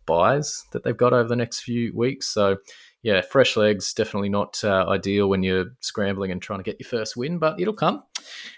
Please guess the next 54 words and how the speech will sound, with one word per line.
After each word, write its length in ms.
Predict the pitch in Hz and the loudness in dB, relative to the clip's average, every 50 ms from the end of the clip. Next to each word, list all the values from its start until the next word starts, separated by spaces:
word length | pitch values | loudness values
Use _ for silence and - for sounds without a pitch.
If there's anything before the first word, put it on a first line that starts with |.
| _ - | _ 0
Uh, 160 | - 139 131 | 2 2 2
Dylan 260 | - - 180 185 131 | 4 2 2 2 2
Brown, 300 | 107 113 117 120 110 104 - | 2 2 4 4 2 0 0
eighty-eight 360 | 123 120 117 113 110 110 107 - | 0 0 2 4 2 2 0 -2
points. 340 | - 113 104 107 107 104 - | -2 -2 0 0 0 -2 -6
So, 220 | - - 107 104 98 | -2 2 2 2 2
again, 280 | 85 107 110 120 123 | 2 0 0 0 0
another 220 | 127 113 123 156 170 | 2 2 2 0 0
solid 400 | - - - 151 135 113 98 - | -2 -2 -2 0 -2 0 -2 -2
showing 320 | - - 95 95 101 104 | -2 0 0 0 0 0
from 140 | 104 104 95 | -2 -2 -2
him. 280 | 95 95 95 95 92 _ _ - - | 0 0 0 -2 -4 _ _ -8 -4
Uh, 120 | 101 107 | -2 -2
just 160 | 101 110 - _ | -2 -4 -6 _
bring 120 | 139 117 | 0 0
up 120 | 92 - | 0 -2
his 100 | - - | -2 -6
score 220 | - - 101 87 90 | -4 -2 -2 -4 -4
from 160 | - 90 85 | -6 -8 -6
last 320 | 85 82 90 98 - - | -4 -2 -2 -4 -4 -4
week, 180 | 107 92 92 - _ | -4 -6 -6 -6 _
but 180 | - 104 95 - - | 0 0 0 0 -2
a 20 | |
hundred 240 | 104 131 147 156 120 | -4 0 0 0 0
and 80 | 104 107 | -2 -2
five 400 | - 98 92 92 98 98 95 90 | 0 2 4 4 4 4 2 0
into 280 | 92 98 104 101 - 98 | -4 -6 -6 -6 -6 -6
an 80 | 90 | -4
eighty 380 | 85 92 98 95 98 95 92 _ _ _ _ _ _ | -2 -2 -2 -2 -2 -4 -6 _ _ _ _ _ _
here 240 | _ - 117 110 110 | _ 0 2 2 4
in 80 | 110 107 | 4 4
a 40 | |
losing 360 | 104 107 113 117 104 107 95 - | 6 6 6 6 4 2 0 -2
side. 480 | - - 92 92 98 95 87 - - - - | 0 0 2 4 4 4 2 0 -4 -8 -4
Like, 140 | 104 98 101 | -4 -4 -4
he's 480 | - 113 107 104 104 - - - - - _ _ - | -2 -2 -2 0 0 0 -2 -4 -6 -8 _ _ 2
definitely, 560 | 127 135 - 175 147 120 107 101 92 90 - - _ _ - - - | 2 2 2 2 2 2 2 2 0 -2 -8 -14 _ _ -18 -16 -14
uh, 280 | - - - - 85 | -12 -12 -10 -10 -10
you 180 | 78 - 95 120 | -8 -6 -6 -6
know, 80 | 120 | -6
the 60 | 117 117 | -6 -6
points 260 | - - 139 113 - | -4 -4 -4 -2 -4
are 60 | 101 | -10
flowing 340 | - - 101 101 104 104 104 | -4 -2 0 0 2 0 -2
for 140 | - - - | -4 -8 -6
him, 260 | - 101 104 104 104 | -2 0 2 2 2
as 160 | 98 104 - | 0 -2 -4
they 240 | - - - 135 151 | -4 0 0 2 2
are 120 | 170 175 | 2 0
for 120 | - - - | 0 -2 -14
Parra. 320 | - - 104 107 104 92 | -2 0 2 2 4 2
It's 160 | 90 - - | 0 -4 -8
just 160 | - - - | -10 -8 -8
not, 160 | 98 87 - | -8 -10 -10